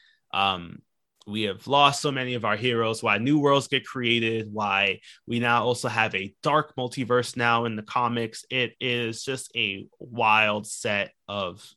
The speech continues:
stories that D C has been venturing into to somehow expand on their multiverse, which is already kind of a big feat when you think about even creating a multiverse.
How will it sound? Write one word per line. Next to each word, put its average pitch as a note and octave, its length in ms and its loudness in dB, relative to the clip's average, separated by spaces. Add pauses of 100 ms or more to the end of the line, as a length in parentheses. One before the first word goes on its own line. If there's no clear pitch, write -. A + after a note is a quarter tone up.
(120)
stories G2 640 -4
that G2 240 -6
D G#2+ 160 -6
C G#2 160 -8
has G2+ 140 -10
been G#2 140 -8
venturing G2+ 360 -8
into F#2+ 580 -10 (360)
to G#2+ 500 -2 (540)
somehow F#3+ 1040 4 (340)
expand C#3 640 0
on B2+ 180 -2
their A#2+ 100 0
multiverse, A2 500 -6
which G#2 120 -10
is G#2 80 -10
already C3 480 4
kind A2+ 240 -2
of A2 80 -8
a A2 40 -2
big G#2 220 -4
feat G#2 340 -4
when G2+ 120 -8
you G2+ 80 -6
think G2+ 180 -8
about F2 220 -6
even G2+ 180 -10
creating F2+ 460 -14
a - 20 -14
multiverse. - 680 -16